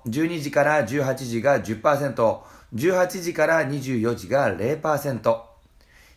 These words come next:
日中の最高気温は二十四度となっています。続きまして、福岡情報です。本日の福岡情報は、博多にあるカフェのお話をさせていただきたいなと思います。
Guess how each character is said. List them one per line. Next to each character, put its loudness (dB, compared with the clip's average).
日 -4
中 0
の 2
最 2
高 0
気 -6
温 0
は 4
二 -2
十 -2
四 0
度 -4
と 2
な -6
っ -12
て -8
い -8
ま -2
す。 -10
続 -2
き -4
ま 6
し -6
て、 2
福 0
岡 4
情 4
報 4
で 4
す。 -12
本 2
日 -6
の 6
福 -2
岡 4
情 4
報 4
は、 2
博 2
多 4
に -2
あ 4
る 0
カ 4
フ 0
ェ 0
の 2
お 2
話 0
を 4
さ 0
せ -8
て 0
い -2
た 0
だ 2
き -6
た 2
い 2
な 2
と 2
思 0
い 0
ま 2
す。 -12